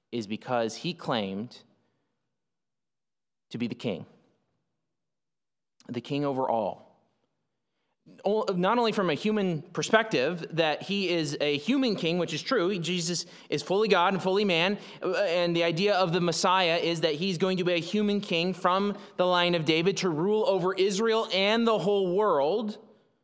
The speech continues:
But he also claimed to be the king,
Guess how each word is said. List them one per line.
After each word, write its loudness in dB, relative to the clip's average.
But -2
he 0
also 0
claimed -2
to -6
be -2
the -4
king, -2